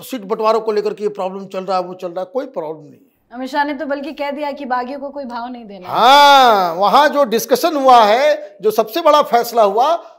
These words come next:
Speaker 1: वहाँ फैसला ये हुआ कि आप मिडिल ग्राउंड लो। नवाब मलिक को तो टिकट नहीं देंगे आप। नवाब मलिक का टिकट कटा, उनकी बेटी सना मलिक, उनको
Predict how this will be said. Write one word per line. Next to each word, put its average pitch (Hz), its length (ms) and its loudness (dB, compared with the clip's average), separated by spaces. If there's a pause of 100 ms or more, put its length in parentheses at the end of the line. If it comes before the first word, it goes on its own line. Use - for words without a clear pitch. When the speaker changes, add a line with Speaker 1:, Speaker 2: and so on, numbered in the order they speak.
(120)
Speaker 1:
वहाँ 226 220 4
फैसला 208 380 -2
ये 190 140 -4
हुआ 202 280 -2
कि 285 180 -8
आप 208 260 -2
मिडिल 196 280 -6
ग्राउंड 202 320 -4
लो। 254 280 -6 (200)
नवाब 240 340 4
मलिक 226 220 -4
को 233 100 -2
तो 233 100 -4
टिकट 214 380 -8
नहीं 175 140 -12
देंगे 139 260 -14
आप। - 280 -18 (600)
नवाब 220 340 6
मलिक 233 200 -2
का 240 60 2
टिकट 208 400 -4
कटा, 269 240 6 (840)
उनकी 285 300 -4
बेटी 202 500 4 (100)
सना 302 580 2
मलिक, 226 400 -2 (400)
उनको 294 640 2